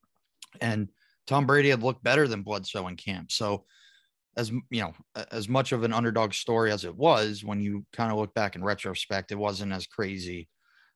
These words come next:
as it is now. I mean, the success Tom Brady's had is, you know, eh,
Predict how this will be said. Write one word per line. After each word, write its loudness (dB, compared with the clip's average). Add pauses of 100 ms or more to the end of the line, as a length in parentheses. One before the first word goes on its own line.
as -6
it -6
is -8
now. 2
I 2
mean, -4
the -6
success -6
Tom -8
Brady's -8
had -6
is, -14
you -14
know, -20 (320)
eh, -18